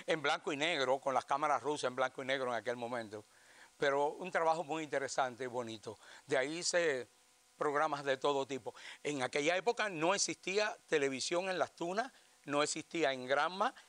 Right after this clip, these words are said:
y solamente Santiago, Holguín, Villa Clara y La Habana. Y entonces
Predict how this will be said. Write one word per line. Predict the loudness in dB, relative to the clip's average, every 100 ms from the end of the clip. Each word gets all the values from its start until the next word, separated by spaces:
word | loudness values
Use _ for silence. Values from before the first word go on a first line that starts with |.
| _
y | -4
solamente | 2 4 4 2 0 0
Santiago, | 2 -2 0 2 4 4 2 2 -4 _ _ _ _
Holguín, | 4 4 4 0 2 2 0 -4 _ _ _ _
Villa | -4 0 2 2
Clara | 2 2 2 0 -4 -4
y | 2
La | 4 6
Habana. | 4 2 -2 -10 _ _ _ _ _
Y | -2
entonces | 0 2 2 0